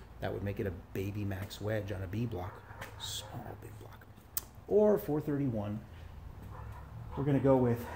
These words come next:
cross ram induction. So in nineteen sixty-one, two, three, and four, the Dodge guys figured out how to use sound wave technology.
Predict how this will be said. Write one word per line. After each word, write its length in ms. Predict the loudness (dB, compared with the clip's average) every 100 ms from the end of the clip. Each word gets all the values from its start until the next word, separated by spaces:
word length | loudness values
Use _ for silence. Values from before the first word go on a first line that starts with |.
| -10 -12 -14 -14 -14 -16 -14
cross 640 | -6 0 4 4 2 -4
ram 560 | 0 4 6 6 2 0 -8 -16 -16 -18 -18 -18 -18 -6
induction. 680 | -2 0 2 0 0 -6 -8 -10 -14 -14
So 400 | -6 0 0 -2 -6 -14 -6 0
in 320 | 4 6 6
nineteen 1300 | 6 4 0 -6 -16 -10 0 4 6 6 6 4 0 -4 -16 -18 -12
sixty-one, 1300 | -8 -6 -4 0 0 0 -4 -2 2 4 6 4
two, 240 | 4 2 2
three, 260 | 2 2
and 140 | 2 2
four, 260 | -2 -4 -8 -14 -18 -16 -16 -16 -6
the 80 | -2
Dodge 400 | 2 4 4 4
guys 380 | 0 -2 -6 -10 -14 -18 -18 -18 -20 -20 -20 -20 -8 2
figured 260 | 8 10
out 160 | 10 10
how 100 | 6
to 60 |
use 220 | 6 4 4
sound 440 | 2 6 6 8
wave 240 | 6 4
technology. 720 | 4 2 4 4 4 2 0